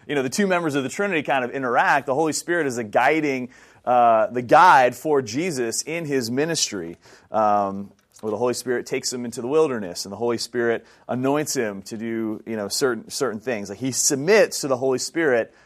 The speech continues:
for, uh, certain aspects of, of, uh, demonstration in his ministry. And then Acts ten forty-four, so a few verses later, as, as this is being explained, it says that the gift of the Holy Spirit was poured out on the Gentiles.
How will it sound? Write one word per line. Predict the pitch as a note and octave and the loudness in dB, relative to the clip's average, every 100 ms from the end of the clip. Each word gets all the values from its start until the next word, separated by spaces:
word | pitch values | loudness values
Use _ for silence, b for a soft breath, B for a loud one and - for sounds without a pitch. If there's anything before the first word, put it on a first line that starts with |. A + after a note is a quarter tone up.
| b b b - | b b b -14
for, | - D#3 C#3+ C3+ B2+ _ _ _ _ _ | -2 4 6 6 2 _ _ _ _ _
uh, | B2 A#2 | 0 2
certain | A2 D#3+ B2 | 2 2 2
aspects | B2+ C3+ - A2 - | 2 0 -2 -4 -4
of, | A2 G2+ - | -4 -6 -6
of, | G2+ G#2+ G2+ F2+ - - | -2 0 0 -6 -18 -8
uh, | G2+ G2 | -4 -2
demonstration | A#2+ A#2 A#2 C3 A#2+ - G2+ | -4 -4 -4 -4 -4 -6 -10
in | G2+ | -10
his | G#2+ G#2 | -10 -8
ministry. | B2+ F3+ F3 - F2 D#2 - _ _ _ _ _ _ _ B B B | -4 -4 -4 -6 -10 -12 -20 _ _ _ _ _ _ _ B B B
And | C#3 | 0
then | E3 E3 D#3 | 4 4 6
Acts | D#3+ - | 4 4
ten | - E3 | 2 0
forty-four, | C#3+ E3 D3+ - G3 F#3 | 2 2 2 2 4 6
so | - B2 | 6 0
a | |
few | A2 D#3 D3 | -2 -4 0
verses | D3 C3 A2+ | 0 0 0
later, | D3 F#3 C3 | 2 4 4
as, | G#2+ G#2 - - - | 2 -2 -8 -14 -12
as | G#2 F#2 F#2+ | -10 -10 -12
this | G#2 | -10
is | |
being | A2+ B2 | -6 -6
explained, | G#2+ D#3 F#3 D3+ - B B B | -4 -2 0 0 -4 B B B
it | B2+ | 0
says | F#3 D#3+ | 4 4
that | D3+ | 4
the | |
gift | C3+ F#3+ F#3+ | 4 4 4
of | |
the | D#3 | 4
Holy | E3 E3 | 4 2
Spirit | - D#3+ F3 | 2 2 2
was | C#3+ | 2
poured | - - F#3 F3 E3 | -4 -4 2 2 2
out | D#3+ F#3 D3 B2+ - B2 | 4 8 8 8 4 -2
on | B2+ | -2
the | C3 | -2
Gentiles. | A#2+ F3+ F#3 G3 D3 A2 F#2+ D2 - - | -4 -2 -2 -2 0 2 0 -4 -8 -12